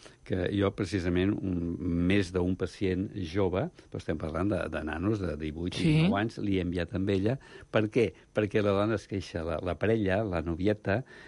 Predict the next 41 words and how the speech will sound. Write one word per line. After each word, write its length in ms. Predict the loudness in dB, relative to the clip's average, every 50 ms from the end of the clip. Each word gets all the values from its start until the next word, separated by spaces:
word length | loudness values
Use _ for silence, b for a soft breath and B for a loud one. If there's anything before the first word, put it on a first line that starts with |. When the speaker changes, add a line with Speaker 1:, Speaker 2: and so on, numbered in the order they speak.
| B B
Speaker 1:
diu, 240 | -6 -4 -2 -2 -2
«Escolti, 320 | -2 -2 -2 0 0 2 0
doctor», 340 | 0 0 0 0 0 0 0
perquè 280 | -2 -4 -4 -2 -2 -2
aquests, 160 | -2 -4 -6
aquests 240 | -4 -4 -2 0 0
m'han 100 | 0 0
vingut 220 | 0 -2 -2 -4
a 80 | -6 -8
la 20 |
consulta, 460 | -8 -8 -10 -4 -2 -2 -2 0 -2 -4
i 80 | -6
són 160 | -6 -6 -8
les 100 | -8 -6
coses 240 | -8 -8 -8 -6 -4 -4 -4
habituals, 560 | -4 -4 -4 -2 0 2 2 2 0 -2 -2
no? 220 | -2 -2 -2 -2 B B B B B B B B B -4
I 80 | 0 0
llavors, 460 | 2 2 2 2 2 0 0 -2 -4 -2
eh, 320 | 0 0 2 2 2 0
què 140 | 0 -2 -2
passa? 300 | -2 -2 -2 -2 -6 -10 -6
Que 140 | -4 -4
en 200 | -2 -2 -2 -2
el 120 | -2 0 0
moment 460 | 0 0 2 2 2 4 4 4 2
en 180 | 2 2 0 0
què, 260 | 0 2 2 2 2
doncs, 220 | 2 0 -2 -2
ells, 240 | -2 -2 -4 -6 -6
eh, 240 | -4 -2 0 0 0 0
intenten 520 | -2 -2 -2 -2 -2 -2 -2 -2 -2 -2
tindre 240 | -2 -2 -2 -2 -2
una 80 | -2
relació 760 | -4 -4 -4 -4 -4 -4 -4 -2 -2 0 0 0 0 -2 -4
sexual, 640 | -4 -4 -6 -6 -6 -4 0 2 4 4 4 2 2 B B B B B B B -4
ell, 380 | 0 2 4 4 4 4 0 -2 -4
eh, 180 | -2 0 0 2
no 120 | 0 0
té 120 | 0 -2 -4
control. 540 | -4 -6 -6 -6 -6 -6 -6 -6 -6 -8